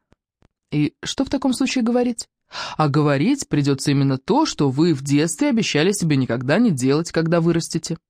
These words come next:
Уходить от ответа. Придётся отвечать, к примеру, м, «Трудно сказать. Ты очень хорошо нарисовала эти деревья, листики как настоящие,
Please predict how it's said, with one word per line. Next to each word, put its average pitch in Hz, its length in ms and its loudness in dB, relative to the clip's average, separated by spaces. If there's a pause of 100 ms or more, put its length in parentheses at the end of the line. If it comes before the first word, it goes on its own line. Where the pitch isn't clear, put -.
(320)
Уходить 330 440 0
от 190 100 2
ответа. 247 400 -2 (840)
Придётся 277 380 2
отвечать, 254 340 0
к - 40 -18
примеру, 247 540 2 (640)
м, 190 400 2 (120)
«Трудно 339 300 2
сказать. 254 720 -2
Ты 196 140 2
очень 202 220 0
хорошо 247 360 0
нарисовала 202 460 2
эти 196 180 -2
деревья, 139 540 0
листики 175 500 0
как 185 160 -2
настоящие, 170 800 2